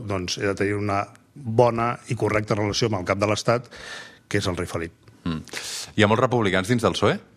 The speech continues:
Speaker 2: O dins dels socialistes
Speaker 1: La major-,
Speaker 2: catalans?
Speaker 1: la majoria.
Speaker 2: La majoria.
Speaker 1: Som un partit republicà.
Speaker 2: Però també hi ha la teoria que qui sosté la monarquia a Espanya precisament són els socialistes.
Speaker 1: Qui sosté la monarquia a Espanya és un pacte constitucional o constituent que va arribar a l'acord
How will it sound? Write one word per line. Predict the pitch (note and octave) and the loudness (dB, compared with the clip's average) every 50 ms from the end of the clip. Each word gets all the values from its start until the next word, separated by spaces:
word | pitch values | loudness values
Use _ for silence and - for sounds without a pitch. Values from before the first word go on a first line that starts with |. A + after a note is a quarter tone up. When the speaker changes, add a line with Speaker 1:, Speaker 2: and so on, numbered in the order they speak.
| _ _ _ _ _ _ - | _ _ _ _ _ _ -2
Speaker 2:
O | D#2+ | 0
dins | D#2+ D#2+ D#2+ | 2 2 2
dels | E2 - | 0 0
socialistes | - E2 D#2+ D#2+ D2 D#2 - G2 F#2+ | -2 0 0 2 2 2 0 0 0
Speaker 1:
La | F2+ F#2 | 0 2
major-, | F#2+ F#2+ | 2 2
Speaker 2:
catalans? | F#2 F2 A2 D3 G2 F#2+ | 2 0 0 -2 -2 -2
Speaker 1:
la | F#2+ F#2 | -2 -2
majoria. | F2+ F2 E2+ D#2+ D#2+ D#2 D#2+ E2 F#2+ G#2 - - - | -2 -4 -6 -6 -6 -6 -4 -4 -4 -6 -6 -10 -10
Speaker 2:
La | - - | -6 -4
majoria. | C#2+ C#2+ D2+ D2+ C#2+ C#2 C#2 C#2+ - _ _ - | -4 -4 -2 -2 -4 -4 -4 -6 -10 _ _ -6
Speaker 1:
Som | - G2 F#2 | -4 -2 -2
un | F#2+ | -2
partit | F2+ G#2 - - G2+ F2 | 0 -2 0 0 -2 -2
republicà. | F2+ F2+ F2 F2+ E2+ F2 F2 G#2+ A2+ - - - - - - - - - - _ | -2 -4 -4 -4 -4 -2 0 -2 -2 -2 -6 -14 -18 -16 -14 -14 -14 -16 -8 _
Speaker 2:
Però | - G2 F#2 | 0 2 2
també | F2 F2+ F2 F2 F2+ | 2 2 2 2 2
hi | |
ha | F#2 F#2 | 2 2
la | F#2 | 2
teoria | - F#2+ F2+ E2+ F2 F2 F#2 | 2 2 2 2 2 0 2
que | F#2 F2+ E2 | 0 0 0
qui | F2 | 0
sosté | - - E2+ - - F#2 E2+ | -2 -2 -2 0 2 2 4
la | F2 | 4
monarquia | E2+ E2+ F2 E2+ D#2+ D#2+ D#2 - F#2 E2+ E2 D#2 | 2 2 2 0 0 0 0 2 2 4 4 2
a | - | 0
Espanya | - - F2+ D#2+ D#2+ E2+ F2 | 0 2 2 2 2 2 0
precisament | D2+ E2+ D#2 E2 E2+ D#2 D#2+ D#2 D#2+ D#2 E2 | 2 0 0 0 0 0 0 0 0 0 0
són | - F2 E2 | 0 0 0
els | D#2+ - | 0 0
socialistes. | - D#2 D2 D2+ D2 D2+ D2 - - C2+ B1+ - - - - - - - - | -2 -2 0 0 0 0 -2 -2 -4 -4 -4 -6 -8 -12 -12 -14 -18 -6 -2
Speaker 1:
Qui | - A#2 | 0 0
sosté | G#2+ A2+ G#2 - D3 C#3+ | 0 2 2 4 4 4
la | C#3 | 4
monarquia | C#3 C3+ C3 B2 A#2+ B2+ B2 | 2 0 0 2 2 2 2
a | - | 2
Espanya | - C3 B2+ C3+ C3+ | 2 2 2 2 2
és | B2 B2 | 0 -2
un | A2 G#2+ | 0 2
pacte | A2 A2+ G#2+ G2 - B2 B2 C3 C3+ - C#3+ - - _ _ _ | 2 2 2 2 2 2 2 2 0 -4 -8 -12 -18 _ _ _
constitucional | - C3 B2+ A#2+ - - A2 G#2 A#2 G#2+ - A#2 A2 A#2 A#2 A#2 B2 C#3 C#3+ | 2 2 2 4 2 -2 0 0 0 0 0 0 0 0 0 0 0 -2 -2
o | G#2+ F#2 - | -4 -4 -2
constituent | A#2 A2+ G#2+ - A#2+ G2+ A2 A2 A#2 A#2+ A#2+ A#2+ C#3 E3+ G3 - - - - - - - - _ _ | -2 -2 0 -2 -2 0 2 2 2 2 2 0 -2 -4 -6 -8 -12 -20 -20 -20 -20 -20 -20 _ _
que | - G#2+ G#2 G2+ | 2 2 4 4
va | G#2 | 2
arribar | A2 G#2+ A2 A2 A2 A#2 | 2 2 2 2 2 2
a | A2 | 2
l'acord | G#2 F#2+ F2 - B2+ B2 B2 D3 - - | 0 -2 2 4 4 4 4 2 -4 -10